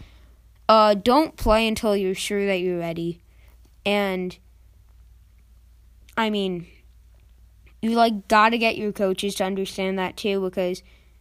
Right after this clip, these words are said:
uh, it's, there's so much of a risk that you're gonna end up losing an entire season just to have one game where, honestly, you might not be much better than the backup.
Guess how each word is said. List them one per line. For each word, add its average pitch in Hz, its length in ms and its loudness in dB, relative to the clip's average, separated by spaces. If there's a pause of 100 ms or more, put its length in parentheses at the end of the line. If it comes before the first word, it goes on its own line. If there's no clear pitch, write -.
(960)
uh, 220 120 2
it's, - 920 -6 (500)
there's 220 300 -4
so 247 280 0
much 254 240 0
of 214 120 -4
a 196 100 0
risk 190 380 -2
that 190 320 0
you're 196 120 -6
gonna 196 180 -2
end 190 140 -2
up 185 140 -4
losing 196 320 -2
an 196 80 -2
entire 190 520 -2
season 190 500 -4 (440)
just 254 260 0
to 302 80 2
have 269 300 2
one 202 440 0
game 208 360 -2
where, 202 200 0
honestly, 214 520 -2
you 226 80 -2
might 202 220 -2
not 202 200 -2
be 208 140 -4
much 196 240 -4
better 190 320 0
than 180 180 -6
the 180 80 -4
backup. 170 580 -6